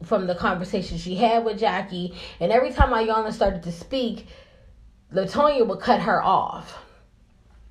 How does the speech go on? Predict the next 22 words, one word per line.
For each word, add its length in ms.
To 380
finally, 800
uh, 400
Iyanla 560
says 320
to 80
Jackie, 640
uh, 140
LaTonya, 580
"Hey, 240
do 80
you 220
cut 340
Jackie 440
off 400
like 240
this 260
when 200
you 140
talk 380
to 120
her?" 420